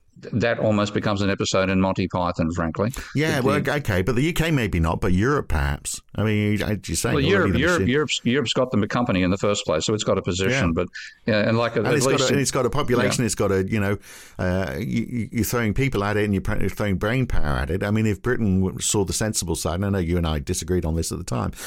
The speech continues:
Speaker 2: but if Europe saw, if, if the U K saw, saw sense and said, "Well, actually, we're quite happy to throw ourselves into being back,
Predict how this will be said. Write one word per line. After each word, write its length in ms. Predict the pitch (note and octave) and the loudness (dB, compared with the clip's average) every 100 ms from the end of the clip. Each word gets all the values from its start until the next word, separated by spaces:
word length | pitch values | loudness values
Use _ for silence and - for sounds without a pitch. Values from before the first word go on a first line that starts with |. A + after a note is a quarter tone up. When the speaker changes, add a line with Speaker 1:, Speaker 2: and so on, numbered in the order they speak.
| - | -8
Speaker 2:
but 100 | - | -2
if 60 | A#2 | 0
Europe 300 | D3 A2+ - | 2 0 0
saw, 200 | G#2+ F2+ | -2 0
if, 240 | G2 G#2+ A#2 | 0 0 -2
if 220 | A#2 - | -4 -2
the 120 | A#2 | -4
U 60 | A#2 | -2
K 180 | F2+ | -2
saw, 320 | E2+ G2+ F2 - | 0 0 -2 -4
saw 200 | - F#2 | -4 -2
sense 360 | - A2+ - | 0 -2 -2
and 80 | F#2 | 0
said, 100 | G2 | 0
"Well, 160 | F#2 G2+ | 0 -2
actually, 240 | D#2 F2 | -2 -2
we're 160 | E2+ F2 - - - | -2 -4 -10 -20 -10
quite 180 | - G2+ | -6 -2
happy 220 | F#2+ F#2+ | -2 -2
to 80 | E2+ | -4
throw 160 | - F2 | -2 -2
ourselves 320 | - D#2 D2+ | 0 -2 -2
into 180 | E2+ F2+ | -2 0
being 220 | F2 E2 | 0 -2
back, 160 | E2+ | -4